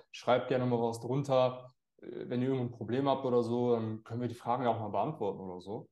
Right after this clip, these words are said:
Ja? Äh, wirklich sehr, sehr cooler Podcast. Danke dir. Wie gesagt, schaut bei Dali vorbei. Wir werden alles, Spotify und YouTube unten runter verlinken. Und ja, auch für die Leute, ne, die jetzt zum Beispiel E-Commerce machen, jetzt zum Beispiel für uns interessant,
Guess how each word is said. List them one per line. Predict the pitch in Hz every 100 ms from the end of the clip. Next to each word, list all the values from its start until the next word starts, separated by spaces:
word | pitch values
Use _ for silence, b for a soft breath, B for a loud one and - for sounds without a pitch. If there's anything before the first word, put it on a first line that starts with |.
| -
Ja? | 98 127 b b b b -
Äh, | 101 101 - 143
wirklich | 120 147 156 - - -
sehr, | 147 123 139
sehr | 151
cooler | 143 139 127
Podcast. | - - - 135 127 - -
Danke | - 127 135 113
dir. | 110 123
Wie | 120
gesagt, | 120 117 -
schaut | 147 151
bei | 135
Dali | 120 127 143
vorbei. | 143 123 139 156 139
Wir | 123
werden | 123 120
alles, | 123 143 143 - - _
Spotify | - 135 131 120 123 123 117
und | 107
YouTube | 120 127
unten | 127 120
runter | 117 117 117
verlinken. | 113 110 147 160 160 160 B B B
Und | 123 123 123 123 - _ _
ja, | 120 123
auch | 143 147
für | -
die | 120 143
Leute, | 139 143 143 151
ne, | 127 131 113
die | 117
jetzt | 120 -
zum | 117
Beispiel | 120 117 120 117
E-Commerce | 139 143 131 127 -
machen, | 117 117 127
jetzt | 120 113 -
zum | -
Beispiel | 113 113
für | - 123
uns | 123
interessant, | 123 117 113 117 117